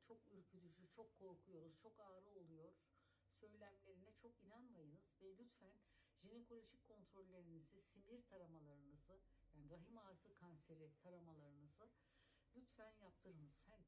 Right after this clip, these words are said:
çok basit ve ağrısız işlemler ve, e, çok önceden,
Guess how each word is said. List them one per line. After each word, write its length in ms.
çok 240
basit 320
ve 220
ağrısız 580
işlemler 640
ve, 80
e, 280
çok 200
önceden, 640